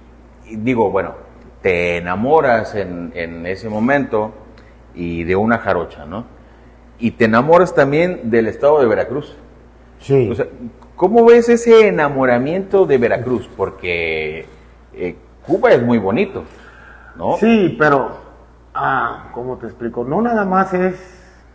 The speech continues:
Speaker 2: y te lo voy a decir así, así honestamente, no nada más es el, el Veracruz que el que se parece a La Habana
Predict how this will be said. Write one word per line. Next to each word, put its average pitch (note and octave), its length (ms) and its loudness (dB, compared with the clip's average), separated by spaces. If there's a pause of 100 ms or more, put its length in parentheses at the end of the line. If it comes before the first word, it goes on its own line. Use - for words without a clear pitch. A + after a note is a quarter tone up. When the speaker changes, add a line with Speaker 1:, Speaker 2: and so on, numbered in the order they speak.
(320)
Speaker 2:
y A#2+ 80 -8
te A#2+ 140 -8
lo A2 80 -4
voy B2+ 120 -4
a E3 40 -2
decir C#3+ 240 -4
así, C3 480 -8 (400)
así G2+ 260 -18
honestamente, G#2+ 680 -14
no B2+ 160 -6
nada D3 200 -6
más C3+ 260 -10
es C3+ 200 -10
el, B2 240 -12
el G#2+ 100 -16
Veracruz A#2+ 720 -6
que A2+ 100 -12
el G#2 80 -12
que F#2+ 140 -18
se G2+ 120 -18
parece G#2+ 420 -14 (320)
a - 40 -20
La - 80 -20
Habana - 200 -20